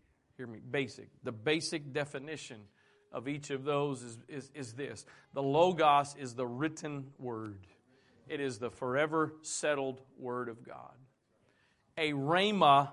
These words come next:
is a quickened word. It's a, it's a, it's a fresh word. It's a, it's an applicable word. One example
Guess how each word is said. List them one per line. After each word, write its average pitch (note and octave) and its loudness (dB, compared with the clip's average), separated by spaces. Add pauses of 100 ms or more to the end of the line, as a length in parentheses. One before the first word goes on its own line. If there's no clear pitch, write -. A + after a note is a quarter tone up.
(140)
is D3+ 0
a C3 2
quickened B2+ 0 (140)
word. A2+ -2
It's D3 -4
a, C#3 0 (320)
it's D3 -4
a, B2 -2 (100)
it's D3 -8
a B2+ -2
fresh F#3 2
word. C3 0
It's D3+ -4
a, C#3+ 2 (260)
it's D3 -12
an D#3+ -4
applicable D3 0
word. G2 -8 (1600)
One G3 10
example G3 4